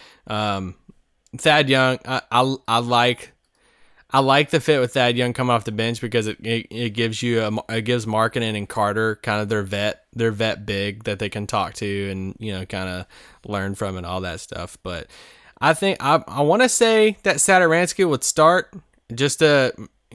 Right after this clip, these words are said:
keep everything flowing, and Coby White might take over at some point, but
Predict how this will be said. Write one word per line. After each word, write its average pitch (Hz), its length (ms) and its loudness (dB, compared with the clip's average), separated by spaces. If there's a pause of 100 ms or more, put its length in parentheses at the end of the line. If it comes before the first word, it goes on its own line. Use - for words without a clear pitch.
(100)
keep 135 240 -2
everything 139 400 2
flowing, 135 560 0
and 113 520 -2
Coby 127 300 2
White 120 220 4
might 120 200 -2
take 123 220 -2
over 120 200 0
at 98 80 -2
some 117 240 -4
point, 135 340 -4
but 107 480 -2